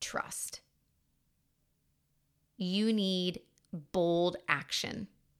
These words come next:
And I think that is a skill that we have to work on developing because the fears that come up for us are very real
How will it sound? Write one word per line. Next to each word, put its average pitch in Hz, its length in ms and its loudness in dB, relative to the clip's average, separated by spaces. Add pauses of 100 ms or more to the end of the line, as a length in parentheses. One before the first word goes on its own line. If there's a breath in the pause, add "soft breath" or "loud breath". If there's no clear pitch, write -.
(1300)
And 180 140 0
I 175 80 2
think 190 300 -2
that 170 280 -2
is 165 360 2 (680)
a 170 100 0
skill 185 840 2
that 202 140 2
we 185 100 0
have 175 180 -2
to 180 100 -2
work 165 280 2
on 160 180 0
developing 160 680 0
because 175 360 -2
the 165 100 -6 (180)
fears 180 360 2
that 180 140 0
come - 220 -4
up 139 220 -2
for 165 140 0
us 180 200 0
are 160 180 -2
very 160 460 2
real 160 520 0